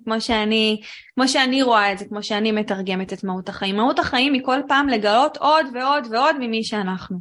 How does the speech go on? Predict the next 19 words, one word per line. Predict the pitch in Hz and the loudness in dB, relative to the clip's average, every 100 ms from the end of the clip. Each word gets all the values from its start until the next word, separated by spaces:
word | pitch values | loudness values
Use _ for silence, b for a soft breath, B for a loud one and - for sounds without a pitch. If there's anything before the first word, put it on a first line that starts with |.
| - b b _ _ _ _ _ _ _ _ _ _ 254 | -12 b b _ _ _ _ _ _ _ _ _ _ -2
אנחנו | 226 220 196 | 0 0 -2
הכל. | 190 247 240 175 _ _ _ _ _ _ _ _ _ _ 220 | -2 -2 -2 -4 _ _ _ _ _ _ _ _ _ _ -6
בפועל, | 214 - 311 415 392 | -4 2 4 4 2
אם | 339 571 440 | -4 -2 -4
אנחנו | 415 370 | -2 -2
מבינות | 247 220 240 294 | -2 -2 -2 0
שיש | - 269 285 | 0 -2 -2
לנו | 370 254 | -2 -2
בחירה | - 220 208 294 311 262 _ _ _ | -2 -4 2 2 0 -8 _ _ _
להחליט | 226 214 - 370 427 | -2 -2 0 0 0
מי | 339 403 | 0 0
אנחנו, | 233 262 - 427 508 - _ _ _ - | 2 0 -2 -4 -6 -12 _ _ _ -2
אז | 262 | 2
אנחנו | 262 262 | 2 0
מבינות | 247 226 254 320 440 - - | 0 0 2 2 2 -2 -12
שאנחנו | - 240 233 233 | -4 -2 -2 -2
יכולות | 226 233 233 240 | 0 0 0 0
להיות | 220 214 | -2 -2
הכל. | 202 196 | -4 -4